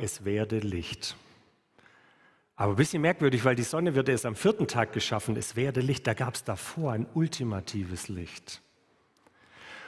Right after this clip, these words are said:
Und wer die Bibel bis zu Ende liest und hinten sich auch auskennt,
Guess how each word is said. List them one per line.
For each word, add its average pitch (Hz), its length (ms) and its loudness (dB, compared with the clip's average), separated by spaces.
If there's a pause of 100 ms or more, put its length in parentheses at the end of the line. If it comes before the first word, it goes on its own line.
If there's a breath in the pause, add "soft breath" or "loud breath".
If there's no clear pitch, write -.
(200 loud breath)
Und 127 140 4
wer 151 140 6
die 151 80 0
Bibel 175 260 6
bis 147 180 0
zu 165 100 -6
Ende 185 280 6
liest 175 460 4
und 143 180 0
hinten 165 300 2
sich 147 200 0
auch 156 220 4
auskennt, 151 540 0